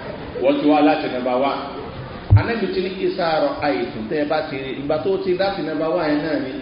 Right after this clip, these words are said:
kí a pọ̀rọ̀ tó ń sọ ti. Kọ́lá sí kí ni? Kọ́lá sí kí ni? Tó wá fẹ́ gba aládá yẹn o. Torí Ànábì ó sọ pé,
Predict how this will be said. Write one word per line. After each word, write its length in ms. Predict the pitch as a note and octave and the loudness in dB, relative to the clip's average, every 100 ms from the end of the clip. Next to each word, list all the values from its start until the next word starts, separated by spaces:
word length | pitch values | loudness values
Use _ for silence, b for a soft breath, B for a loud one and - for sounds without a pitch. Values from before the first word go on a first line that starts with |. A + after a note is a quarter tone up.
| - | -10
kí 140 | - D3 | -4 -2
a 100 | C#3+ | 0
pọ̀rọ̀ 300 | - A#2 A2+ A2+ | 0 -2 -2 -2
tó 100 | D3+ | -4
ń 120 | B2+ | -4
sọ 140 | B2 A#2 | -4 -4
ti. 180 | G2+ G2 - - - - | -4 -10 -10 -12 -12 -8
Kọ́lá 260 | A#2+ A#2+ A#2 | -2 0 -2
sí 120 | A#2 | -4
kí 100 | A#2 | -6
ni? 120 | A2+ - - E3+ - D#3 | -4 -6 -8 -10 -10 -10
Kọ́lá 280 | - A#2 A#2+ | -6 -6 -4
sí 120 | - | -6
kí 160 | - - | -6 -4
ni? 160 | G2 - - - - - | -6 -6 -12 -14 -14 -10
Tó 120 | A2+ | -4
wá 80 | B2 | 0
fẹ́ 140 | B2+ | 0
gba 120 | A#2+ | 0
aládá 380 | A#2+ B2 B2 B2+ | 0 0 0 0
yẹn 200 | A#2+ A2 G2+ | 0 -2 -4
o. 80 | G2 - - - - - - F#4 F4 D4 - - - - - - | -6 -8 -14 -12 -12 -10 -10 -10 -10 -12 -12 -14 -14 -14 -14 -8
Torí 200 | C#3+ D3 | 2 4
Ànábì 380 | E3+ C3+ C#3+ D3 | 4 4 4 4
ó 60 | |
sọ 140 | A#2+ - | 2 0
pé, 160 | C#3 | 0